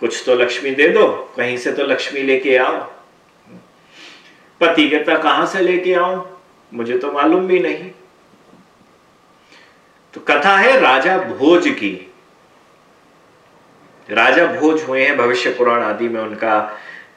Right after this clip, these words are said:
अ, उनके वंश आदि का वर्णन भी करा हुआ है। बड़ा, बहुत सारे लोगों को याद हो, राजा भोज गंगू तेली की कथाएं बड़ी उस समय पे प्रसिद्ध रही हैं भारत में।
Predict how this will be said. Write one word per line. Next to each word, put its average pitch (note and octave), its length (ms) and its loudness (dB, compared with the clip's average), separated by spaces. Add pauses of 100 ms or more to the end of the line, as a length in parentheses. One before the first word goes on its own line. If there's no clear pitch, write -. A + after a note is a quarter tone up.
अ, G2+ 400 -2
उनके A2 260 -4
वंश G#2+ 420 -2
आदि G#2 240 -4
का G2+ 140 -2
वर्णन G2 320 -4
भी B2 240 -8
करा - 240 -2
हुआ F#2+ 340 -6
है। - 320 -10 (760)
बड़ा, C3 320 4 (580)
बहुत B2+ 300 2
सारे B2 180 4
लोगों B2 340 2
को B2 100 0
याद A#2 320 2
हो, B2 340 -4
राजा C3 480 2
भोज C3 380 2
गंगू B2+ 500 -4
तेली B2 460 2
की B2 140 -8
कथाएं A#2 420 -2
बड़ी A2 380 2 (420)
उस G#2+ 200 -10
समय G#2+ 200 -4
पे G#2+ 140 -6
प्रसिद्ध G#2 460 -4
रही G#2 340 -4
हैं G2 140 -8
भारत F#2+ 420 -8
में। A2+ 160 -12